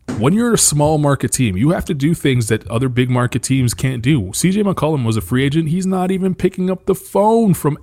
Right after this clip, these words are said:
any area code that is near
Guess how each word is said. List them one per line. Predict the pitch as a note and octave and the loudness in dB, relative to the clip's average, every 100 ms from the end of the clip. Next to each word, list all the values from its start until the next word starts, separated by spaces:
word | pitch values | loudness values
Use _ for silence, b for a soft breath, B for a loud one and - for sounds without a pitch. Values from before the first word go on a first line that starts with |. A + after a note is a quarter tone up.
| - | -6
any | G3+ F#3+ | -4 -4
area | F3+ F#3 A3 | -2 0 0
code | E3 D#3 C3 A#2 B B B | 0 2 2 0 B B B
that | C3 | 2
is | C#3+ B2 | 2 2
near | B2+ D3 A3 E4 G#3+ D2 | 2 6 6 6 4 0